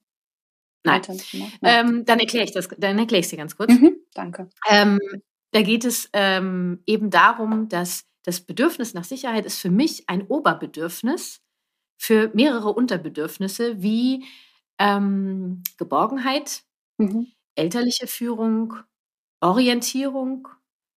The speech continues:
Speaker 1: Empathie, Autonomie, äh, Struktur.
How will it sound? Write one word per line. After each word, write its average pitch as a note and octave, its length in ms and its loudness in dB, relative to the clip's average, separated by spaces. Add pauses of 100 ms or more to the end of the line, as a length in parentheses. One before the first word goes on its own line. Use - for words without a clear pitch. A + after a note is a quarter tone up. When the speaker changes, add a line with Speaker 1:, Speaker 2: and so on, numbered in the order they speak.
(120)
Speaker 1:
Empathie, A#3 880 -2 (640)
Autonomie, G#3+ 880 0 (800)
äh, D3+ 500 -2
Struktur. A3 880 0